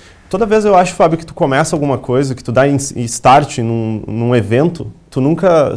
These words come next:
tu sempre almeja que ele tome uma grandeza, né? Só que eu acho que tu nunca,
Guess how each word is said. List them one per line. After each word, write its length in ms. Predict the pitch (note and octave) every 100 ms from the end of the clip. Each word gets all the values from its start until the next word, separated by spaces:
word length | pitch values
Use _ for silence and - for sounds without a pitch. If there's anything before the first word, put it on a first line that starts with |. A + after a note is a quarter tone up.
| -
tu 120 | C3
sempre 240 | F3+ G3
almeja 420 | G#3 E3 F3 D#3+ C#3+
que 100 | C3
ele 220 | B2+ - - _
tome 180 | C3+ C3
uma 160 | B2+ B2
grandeza, 560 | A#2+ A2+ A2 A2 G#2
né? 140 | G#2 C#3 - _ -
Só 160 | -
que 80 | A2+
eu 60 | C3+
acho 120 | C3+
que 80 | -
tu 120 | D3
nunca, 500 | C3+ D#3 F3 E3